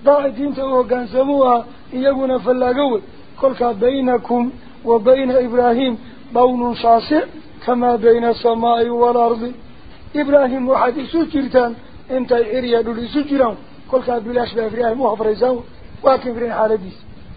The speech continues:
Wadkur ayuha rasuulul kariim. U sheeg ummadaada. Allaa tushrik, ha la wadaajin. Bi aniga Allah, shay-an wax kale ha ila wadaajin. Ee cibaadada aniga ii baraxtir.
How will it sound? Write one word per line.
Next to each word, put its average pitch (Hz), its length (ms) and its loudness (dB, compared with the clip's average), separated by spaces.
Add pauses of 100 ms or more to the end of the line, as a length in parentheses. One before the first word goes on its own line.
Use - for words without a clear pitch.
(320)
Wadkur 247 340 0
ayuha 247 320 2
rasuulul 226 480 -2
kariim. 226 260 0 (320)
U 269 120 -4
sheeg 240 340 2
ummadaada. 240 600 4 (1800)
Allaa 247 260 -4
tushrik, 233 400 -10 (300)
ha 220 80 -2
la 247 140 0
wadaajin. 233 560 0 (320)
Bi 269 80 2
aniga 262 400 2 (100)
Allah, 247 300 0 (320)
shay-an 262 320 6
wax 233 200 2
kale 247 160 2
ha 226 140 2
ila 269 180 4
wadaajin. 240 540 2 (300)
Ee 269 200 8
cibaadada 247 600 2 (320)
aniga 247 340 0 (120)
ii 254 120 -6
baraxtir. 233 680 0